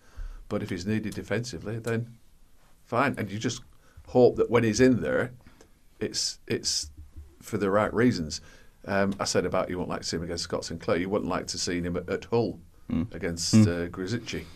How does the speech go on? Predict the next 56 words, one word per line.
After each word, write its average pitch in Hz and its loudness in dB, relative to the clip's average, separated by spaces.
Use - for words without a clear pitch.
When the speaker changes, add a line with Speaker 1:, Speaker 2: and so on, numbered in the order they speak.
Speaker 1:
when 87 -4
he 85 6
Speaker 2:
Yeah. 78 6
Speaker 1:
was 71 2
there. 82 -2
Speaker 2:
Yeah. 60 -2
Speaker 1:
You 65 2
know, 78 0
all 87 2
right, 90 4
poor 92 -4
Ryan 85 -2
Ledson 85 -6
got 85 -8
<laughs> - -18
hung 117 -6
out - -8
to - -6
dry 117 -6
for 135 -6
that - -8
one. 120 -4
But 117 -2
I 117 2
Speaker 2:
Yeah. 92 -4
Speaker 1:
think 120 -2
you 120 -4
could 135 -2
have 117 -2
put, 120 0
you 117 -4
might 123 2
have 120 -4
put 120 -2
Darnell 110 2
Fisher 117 -4
and 131 0
Joe 98 -2
Rafferty 98 -2
on 92 -4
that 98 -6
side, 110 0
and 110 -4
Speaker 2:
And 107 -4
Speaker 1:
Grzycki 107 -4
might 110 0
Speaker 2:
s-, 104 -6
Speaker 1:
just 110 -6
have 101 -4
Speaker 2:
still 85 -2
Speaker 1:
had 104 -2
a, - -6
Speaker 2:
struggled. 80 -14
Speaker 1:
another 123 4
good 135 -2
game. 92 -4